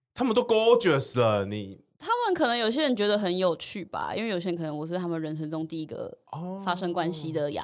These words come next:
Speaker 2: 洲女生。
Speaker 1: 那他们是你第一个发生关系的白人吗？
Speaker 2: 不是啊。
Speaker 1: 哦，OK。
Speaker 2: 但也不一定是白人啊，他，因为我觉得他们真的是种族很复杂，有些人你也看不出来是哪里人，他可能是，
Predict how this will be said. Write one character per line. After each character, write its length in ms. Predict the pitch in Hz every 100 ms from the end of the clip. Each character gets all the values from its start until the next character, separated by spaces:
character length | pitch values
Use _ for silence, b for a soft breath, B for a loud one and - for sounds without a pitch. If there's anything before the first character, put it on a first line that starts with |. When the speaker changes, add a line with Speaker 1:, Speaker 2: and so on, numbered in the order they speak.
| -
Speaker 2:
洲 320 | - 147 113
女 260 | - 175 135
生。 480 | - - 139 175 190 _
Speaker 1:
那 100 | 220
他 100 | 220
们 160 | 226 160
是 100 | 175
你 120 | 110
第 100 | 104
一 60 | 123
个 60 |
发 200 | - 110
生 300 | 113 113 113
关 160 | 113 107
系 160 | 107
的 360 | 101 90 82 - _ _ _
白 160 | 95
人 120 | 90 82
吗？ 160 | 82 82 _ _
Speaker 2:
不 120 | 156
是 160 | 156 -
啊。 260 | - 190 - _ _
Speaker 1:
哦， 440 | 85 82 82 85 85 80 _ -
OK。 360 | - 104 127 151
Speaker 2:
但 120 | 427
也 100 | 277
不 140 | 285
一 20 |
定 100 | 285
是 80 | 277
白 240 | 269 160 160
人 180 | 160 156
啊， 80 | 165
他， 160 | 262
因 100 | -
为 80 | 427 415 B B _
我 100 | 226
觉 100 | 269
得 60 |
他 80 | 349
们 160 | 311 247
真 100 | 247
的 140 | 240
是 480 | 226 247 202 170 -
种 260 | - 160 151
族 180 | 151 156
很 180 | 170 160
复 200 | - 170
杂， 260 | - 85 147
有 100 | 165
些 140 | 190
人 120 | 185
你 40 | 175
也 60 |
看 140 | 165 170
不 80 |
出 80 | 160
来 80 | 147
是 60 | 143
哪 180 | 147 90
里 60 |
人， 80 | -
他 80 | 165
可 120 | 180
能 100 | 151
是， 320 | 156 165 156